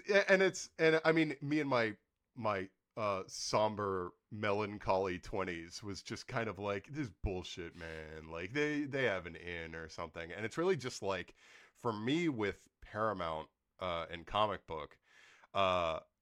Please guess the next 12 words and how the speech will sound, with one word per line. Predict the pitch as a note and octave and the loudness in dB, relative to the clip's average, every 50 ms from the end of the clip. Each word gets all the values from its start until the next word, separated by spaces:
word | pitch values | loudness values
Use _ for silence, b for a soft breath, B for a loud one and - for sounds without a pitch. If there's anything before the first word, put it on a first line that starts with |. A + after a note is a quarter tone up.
| _ - | _ -2
originally | B2 A2+ G2+ F#2 F#2 A2+ C#3+ F3 D#3 C#3 C3+ B2 G#2 F#2 E2+ E2 D#2+ D#2 D#2 - _ _ | -2 -2 -2 0 2 4 4 4 4 2 -2 -2 -2 -4 -4 -6 -8 -10 -12 -14 _ _
when | - G2 G2 F#2+ | -6 -6 -6 -4
the | F#2+ F#2 - | -6 -6 -4
M | G2+ A#2 B2 B2+ | -4 -4 -2 -4
C | - - - B2 | -6 -6 -6 -6
U | A2 G#2 G#2 G2+ G2+ F#2+ | -6 -4 -6 -6 -6 -8
first | - - - - F#2+ G2 - - | -10 -12 -6 -2 -2 -2 -2 -6
started | - - G#2+ F#2 F#2 F2 E2 - | -6 -2 -2 -2 -2 -2 -6 -6
taking | - F#2 E2+ D#2+ - D#2+ D#2 | -4 -4 -4 -4 -6 -6 -6
off, | C#2+ C2+ C#2 - - - | -4 -4 -6 -6 -10 -10
right? | D#2+ D2+ D#2+ D#2+ D#2+ _ - | -8 -6 -6 -6 -8 _ -10
Like, | - D#2 D#2 | -10 -10 -10